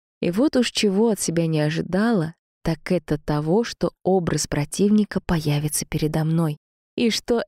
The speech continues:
этим противником окажется бывший муж. Расправив плечи до хруста в позвонках, я наклонила голову направо и налево. «Учи, Дош,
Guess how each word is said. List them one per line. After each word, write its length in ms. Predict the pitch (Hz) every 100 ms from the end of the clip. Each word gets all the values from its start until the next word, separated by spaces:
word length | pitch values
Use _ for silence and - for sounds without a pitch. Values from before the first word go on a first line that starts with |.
| -
этим 480 | 240 247 - 180 165
противником 1080 | 175 170 - 226 254 220 185 170 156 147 - -
окажется 1000 | 160 - - 226 247 196 170 - - 190 _ _ _
бывший 640 | 202 214 233 - - 226 226
муж. 480 | 220 226 226 - _ _ _
Расправив 580 | 165 160 - 160 156 -
плечи 420 | 175 180 202 -
до 120 | 160
хруста 420 | 160 - 190 - 156
в 100 | -
позвонках, 720 | 156 156 160 170 220 226 202
я 180 | 202 233
наклонила 580 | - 170 160 156 151
голову 480 | 151 180 214 196 170
направо 600 | 151 151 - 196 208 190 - -
и 100 | 240
налево. 520 | 151 147 147 147 - _ _ _ _
«Учи, 340 | 262 240 294 233
Дош, 340 | 170 165